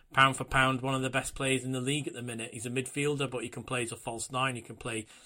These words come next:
left, he can play right, he can play central. He's got everything. Um, a complete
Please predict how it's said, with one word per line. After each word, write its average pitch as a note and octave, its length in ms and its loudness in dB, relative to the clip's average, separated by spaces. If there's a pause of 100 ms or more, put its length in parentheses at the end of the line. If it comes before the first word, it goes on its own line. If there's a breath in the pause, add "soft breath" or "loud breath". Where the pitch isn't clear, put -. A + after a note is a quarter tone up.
(100)
left, C3+ 320 0
he B2 80 0
can A2+ 140 -12
play A2 180 -6
right, B2+ 280 0
he A2 60 -8
can - 140 -14
play A2+ 180 -8
central. C3+ 560 -4 (220 soft breath)
He's B2 140 -4
got A#2+ 220 2
everything. A#2+ 600 -6
Um, A2+ 380 -6
a B2+ 60 -12 (480)
complete C3+ 480 0